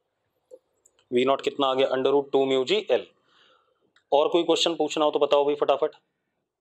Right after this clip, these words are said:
जल्दी बोलो। फिफ्टी थ्री, फिफ्टी थ्री किसी ने बोला advance का, देख लेते हैं। हाँ,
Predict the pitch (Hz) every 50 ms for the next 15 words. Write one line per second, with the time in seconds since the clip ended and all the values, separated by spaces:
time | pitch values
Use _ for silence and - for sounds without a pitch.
0 | _ _ _ _ _ _ _ _ _ _ _ _ _ _ _ - 139 127 139 139
1 | 143 147 143 143 143 143 147 147 - _ _ _ _ _ _ _ _ _ - -
2 | 147 139 - - 151 147 143 - - - 143 120 98 - _ _ _ _ _ _
3 | _ _ _ _ _ _ _ _ _ _ - _ _ _ _ _ _ _ _ _
4 | _ _ _ _ _ _ _ _ - 143 135 - - - 151 147 147 - - 156
5 | 170 156 147 - - 147 143 135 139 139 143 139 135 131 135 135 139 - - -
6 | 147 151 - _ _ _ - 117 123 123 135 131 131 - 143 143 147 - _ _
7 | _ _ _ _ _ _ _ _ _ _ _ _ _ _ _ - - _ _ _
8 | _ _ _ _ _ _ _ _ _ _ _ _ _ _ _ _ _ _ _ _
9 | _ _ _ _ _ - - - - 101